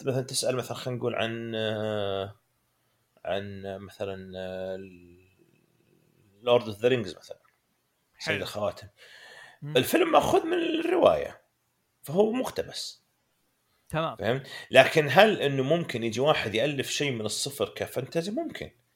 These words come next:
Speaker 1: ويعتبر
Speaker 2: نعم،
Speaker 1: سيناريو
Speaker 2: نعم.
Speaker 1: أصلي. إيه، ممكن، ممكن. يعني،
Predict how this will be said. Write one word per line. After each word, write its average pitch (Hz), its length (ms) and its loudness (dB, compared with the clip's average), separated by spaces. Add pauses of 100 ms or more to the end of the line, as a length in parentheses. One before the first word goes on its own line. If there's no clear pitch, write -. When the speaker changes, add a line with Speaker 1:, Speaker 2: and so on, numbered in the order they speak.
(400)
Speaker 1:
ويعتبر 123 280 -2
Speaker 2:
نعم، 143 100 0
Speaker 1:
سيناريو 113 380 0
Speaker 2:
نعم. 107 80 -2
Speaker 1:
أصلي. 90 300 -4
إيه، 139 160 -6
ممكن، 226 520 -6
ممكن. 170 380 -6 (220)
يعني، 87 440 -6